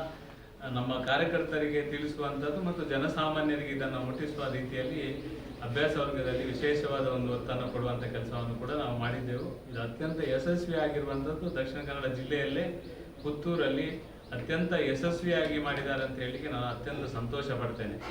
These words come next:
ಈ ಒಳ್ಳೆಯ ಕೆಲಸದ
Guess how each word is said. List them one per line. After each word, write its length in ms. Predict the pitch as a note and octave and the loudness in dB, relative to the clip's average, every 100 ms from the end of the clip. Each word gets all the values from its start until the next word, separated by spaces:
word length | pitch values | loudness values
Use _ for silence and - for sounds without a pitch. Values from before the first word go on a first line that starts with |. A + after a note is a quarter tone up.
| - - - - - - C#3+ D3 | -8 -8 -8 -8 -6 -6 -2 2
ಈ 280 | D3 D3 C#3 C3 | 4 4 4 4
ಒಳ್ಳೆಯ 260 | D3+ E3+ E3 D#3+ | 6 8 8 6
ಕೆಲಸದ 580 | D3+ D3+ D#3+ D#3 D3+ | 4 4 4 6 6